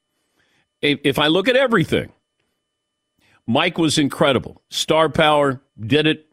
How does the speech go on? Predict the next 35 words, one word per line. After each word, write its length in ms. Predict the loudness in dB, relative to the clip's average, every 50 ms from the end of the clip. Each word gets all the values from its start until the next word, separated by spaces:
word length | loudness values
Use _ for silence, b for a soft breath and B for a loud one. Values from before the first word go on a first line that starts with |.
| _ _ _ _ -14
went 300 | -6 -2 0 0 0 0
to 60 | -2
the 100 | -2 -2
finals, 540 | 0 0 0 2 2 0 -2 -2 -4 -8 -12 _ -10
won, 540 | -4 -2 0 2 2 2 0 0 -2 -6 -8 _ _ _ _ _ _ _ _ _ _ _ _ _ -2
never 220 | -2 0 2 2
lost, 360 | 2 2 2 2 2 0 0
never 180 | 0 0 2 2
went 180 | 2 2 0 0
to 100 | 0 -2
a 40 |
seventh 440 | 0 0 2 2 2 2 2 0 0
game 320 | 0 0 2 2 2 2 2
in 60 | 0
the 60 | 0
finals. 520 | 0 0 0 2 2 2 2 0 -2 -4 -4
I 100 | -2 0
know 200 | 2 2 2 2
all 280 | 2 2 2 2 2 2
of 80 | 2
these 260 | 0 0 0 0 0 0
things. 440 | 0 0 2 0 -2 -4 -10 -18 _ _ _ _ _ _ _ _ -4
But 160 | -2 0 0
if 120 | 0 0
I 120 | 0 0 0
look 380 | 0 0 0 0 -2 -2 0
at, 300 | 0 2 2 2 0 -2 -6 b b b b b -2
LeBron 560 | -2 0 0 2 2 2 4 4 2 2 2
is 440 | 0 0 0 0 0 -2 -4 -6 -2 0
every 280 | 0 0 2 0 0 2
bit 300 | 2 2 0 0 0 0
what 180 | -2 -2 0
Tom 300 | 0 -2 0 0 0 0
Brady 360 | 0 2 2 2 2 2 0
is, 300 | 0 -2 -6 -10 -14 -18